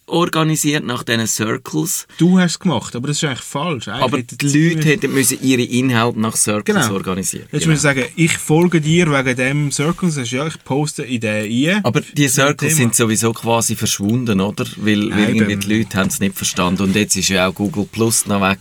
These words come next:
Speaker 1: also <laughs>
Speaker 2: Ja.
Speaker 1: es ist irgendwie
Speaker 2: Also hat es bis jetzt noch nie ein Netzwerk geschafft. Und Mastodon, habe ich das Gefühl, durch die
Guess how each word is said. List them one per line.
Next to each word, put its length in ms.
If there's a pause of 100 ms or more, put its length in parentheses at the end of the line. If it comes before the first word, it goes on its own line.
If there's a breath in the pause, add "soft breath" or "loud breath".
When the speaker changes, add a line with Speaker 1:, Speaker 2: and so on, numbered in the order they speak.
Speaker 1:
also 500
<laughs> 60 (100)
Speaker 2:
Ja. 160
Speaker 1:
es 180
ist 220
irgendwie 540
Speaker 2:
Also 160
hat 80
es 80
bis 100
jetzt 200
noch 60
nie 200
ein 360 (260)
Netzwerk 420
geschafft. 300
Und 180 (100)
Mastodon, 640 (120)
habe 240
ich 100
das 40
Gefühl, 380
durch 220
die 140